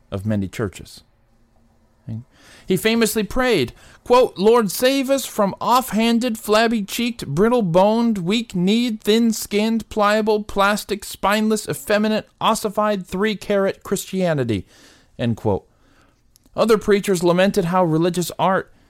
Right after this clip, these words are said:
throughout history typically depicts Jesus as effeminate. Bruce Barton, on the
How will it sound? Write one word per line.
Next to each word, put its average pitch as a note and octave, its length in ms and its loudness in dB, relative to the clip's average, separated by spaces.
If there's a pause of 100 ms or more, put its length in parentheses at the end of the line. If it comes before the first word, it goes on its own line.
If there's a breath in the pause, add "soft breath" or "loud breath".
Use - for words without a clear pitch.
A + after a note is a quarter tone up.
(140)
throughout A3 340 2
history A3+ 500 -2 (300)
typically B3 480 -2
depicts F#3+ 400 -2
Jesus F3+ 480 -2
as C#3+ 220 -4
effeminate. B2+ 640 -2 (680 soft breath)
Bruce D3 240 0
Barton, G#2 600 0
on G2 180 -2
the F#2+ 300 -6